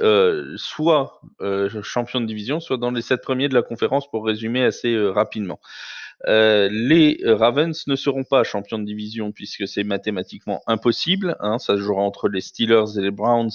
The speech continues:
dans leur, euh, dans leur division. Donc ils sont obligés de passer par l'une des sept premières places de la conférence américaine. Et, euh, pour l'instant, ils ont,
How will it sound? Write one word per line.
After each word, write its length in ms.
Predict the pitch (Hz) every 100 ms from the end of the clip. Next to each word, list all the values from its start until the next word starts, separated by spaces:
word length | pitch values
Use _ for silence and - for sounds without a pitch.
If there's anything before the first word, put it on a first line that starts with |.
| -
dans 160 | 101 98
leur, 240 | 104 101
euh, 100 | 95 - _ _ _ - - - - -
dans 120 | 113
leur 200 | 113 107
division. 440 | 107 107 107 190 208 _ _ _ _ _ _ -
Donc 220 | 127 151 147
ils 100 | 127
sont 140 | 143
obligés 360 | 123 117 139 170
de 60 | -
passer 540 | 123 - 151 175 185 -
par 240 | 143 147 147
l'une 240 | 127 147
des 120 | 127
sept 280 | - 151 -
premières 340 | - 120 107
places 460 | - 147 180 - -
de 120 | 117 127
la 160 | 120
conférence 600 | - 113 123 123 180 - -
américaine. 600 | 139 135 127 - 90 - - - - - - _ _ -
Et, 300 | 160 156 143 -
euh, 320 | 110 104 104
pour 260 | - 151 143
l'instant, 460 | 113 - 180 185 -
ils 300 | 123 110 120
ont, 160 | 117